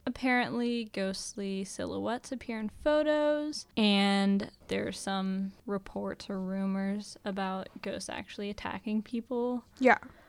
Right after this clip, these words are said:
Speaker 1: Like, um, people coming, like, s-, guards staying overnight, and then coming out the next day, like, bruised and all
Speaker 2: Hmm.
Speaker 1: scared.
Speaker 2: Yeah.
Speaker 1: So there's just, like,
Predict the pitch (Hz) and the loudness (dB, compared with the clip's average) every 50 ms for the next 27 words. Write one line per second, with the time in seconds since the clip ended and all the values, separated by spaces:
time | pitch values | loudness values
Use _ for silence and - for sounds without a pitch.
0 | - - - - 208 202 196 - 160 - - - - - 202 202 190 175 - - | -20 -20 -12 -6 -4 -2 -2 -2 -4 -6 -10 -18 -12 -6 -4 -4 -2 -2 -4 -4
1 | - 202 202 - 208 190 190 185 - 190 185 185 185 185 190 196 196 196 190 190 | -6 -6 -6 -6 -6 -4 -6 -4 -4 -4 -2 -2 -2 -2 -2 -2 -2 -2 -4 -6
2 | - _ - - - - - - - - - _ - - - - - - - - | -8 _ -20 -18 -12 -10 -8 -8 -8 -10 -14 _ -18 -16 -14 -12 -12 -14 -14 -14
3 | - - 202 - 196 190 190 196 - - - - 190 180 165 160 - - - - | -14 -8 -2 0 2 2 2 0 -2 -6 -6 -4 -4 -2 -2 -4 -4 -6 -6 -6
4 | - 202 208 214 226 233 226 220 220 214 - _ - - - - _ _ _ _ | -4 -2 0 2 2 4 4 2 2 0 -4 _ -20 -20 -20 -20 _ _ _ _
5 | - 196 196 190 - 180 - - 202 190 196 190 202 - - - 185 196 - 202 | -2 -2 -2 0 -2 -4 -4 -4 -2 -2 -2 -2 -2 -4 -4 -2 -2 -2 -2 -4
6 | - - - - 208 196 196 196 196 190 190 190 190 - _ _ _ _ _ _ | -8 -10 -6 -4 -2 0 2 2 2 0 0 -2 -2 -4 _ _ _ _ _ _
7 | _ _ _ - - - 165 _ _ - 190 190 190 190 190 190 190 190 - - | _ _ _ -12 -12 -12 -12 _ _ -2 0 2 2 2 2 0 -2 -4 -6 -8
8 | - - 180 190 220 - 269 - - 196 185 - 294 320 330 285 233 226 220 220 | -6 -4 -4 -4 -6 -8 -8 -6 -4 -2 -2 -2 0 0 0 0 0 0 0 0
9 | 208 220 240 247 262 254 226 - - 233 220 220 214 226 269 294 277 240 254 226 | 0 0 0 -2 -4 -8 -10 -12 -12 -10 -8 -8 -8 -6 -6 -4 -4 -4 -6 -8
10 | 220 - - - - - - - 247 247 220 254 269 294 285 - 349 - - 403 | -10 -12 -14 -18 -18 -6 2 4 6 8 10 10 10 10 8 4 -2 0 0 0
11 | 370 349 - - | 0 0 -2 -8